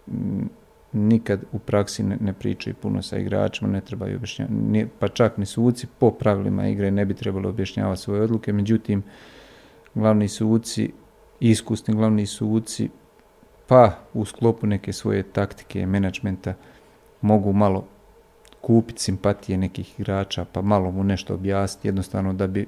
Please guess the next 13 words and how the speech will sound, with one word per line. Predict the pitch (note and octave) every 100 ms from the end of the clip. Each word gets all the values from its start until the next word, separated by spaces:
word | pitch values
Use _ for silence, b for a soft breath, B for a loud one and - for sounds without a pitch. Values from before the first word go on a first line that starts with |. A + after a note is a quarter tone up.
| -
da | A2
bi | G2
lakše | G#2 G2 -
kontrolirali | G2 F#2 - G2 F#2+ F2+ F2+ F#2+ - _ -
utakmicu, | G2+ - F#2+ - G2
da | F#2+
bi | F#2
je | F#2+
lakše | F#2 - F#2
vodili. | F#2 G2 F#2+ F#2 F#2 b b b b -
One | G2+ F#2+
imaju | - G2 F#2 F#2
be-, | F#2